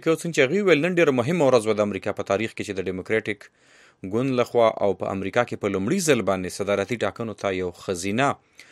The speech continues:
کاندیده هیلري کلینټن چې د امریکا د پخواني صدر بیل کلینټن میرمن ده او هغه، آ، د صدارتۍ آ، صدراتي انتخابونو لپاره کاندیده جوړیږي او که چېرې دا د امریکا لومړی صدر جوړیږي، نو دغه به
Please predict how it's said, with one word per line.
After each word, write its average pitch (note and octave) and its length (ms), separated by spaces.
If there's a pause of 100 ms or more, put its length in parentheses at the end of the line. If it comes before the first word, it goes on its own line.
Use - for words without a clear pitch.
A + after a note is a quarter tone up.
(200)
کاندیده A2 480
هیلري F#2 300
کلینټن G2 420
چې - 140
د F#2 80
امریکا F#2 480
د F#2+ 80
پخواني G2 400
صدر A2+ 260
بیل F#2+ 140
کلینټن G2+ 400 (540)
میرمن A2 360
ده C3 160 (340)
او G#2+ 120
هغه، G#2+ 320 (200)
آ، F2+ 460
د G2 100
صدارتۍ G2+ 560 (440)
آ، F2+ 400
صدراتي F#2+ 440
انتخابونو G#2+ 460
لپاره F#2+ 320
کاندیده G2 340
جوړیږي C3 400 (560)
او A#2+ 400 (260)
که G#2+ 60
چېرې G#2 240
دا A#2+ 460
د A2 160
امریکا G2 460
لومړی G#2+ 280
صدر A#2+ 300
جوړیږي، G2+ 360
نو G2 120
دغه F#2+ 240
به F2+ 120